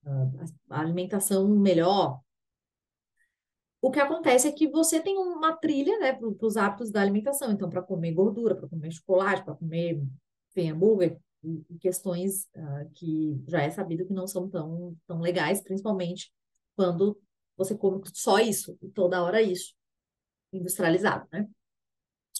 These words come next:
E aí, ah, pra você criar esta nova rota, ou seja, com a neuroplasticidade do cérebro, criar este novo caminho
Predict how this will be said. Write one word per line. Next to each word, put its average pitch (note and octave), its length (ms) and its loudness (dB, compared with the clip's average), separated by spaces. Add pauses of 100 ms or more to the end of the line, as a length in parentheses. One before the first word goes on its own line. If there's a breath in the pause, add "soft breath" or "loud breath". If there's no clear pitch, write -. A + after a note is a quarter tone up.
(540 loud breath)
E C4+ 120 4
aí, F#4 400 10 (120)
ah, C5+ 180 4
pra A4 260 6
você D4 460 6 (840)
criar F4+ 400 8
esta D#4+ 200 4
nova G#3 200 6
rota, A3 340 6
ou G#3+ 60 6
seja, F#3 300 6
com - 120 -6
a A3+ 80 2
neuroplasticidade A3 920 2
do F#3 140 -8
cérebro, E3 380 -2
criar C#4+ 380 4
este - 260 0
novo F#3 180 2
caminho E3 480 -4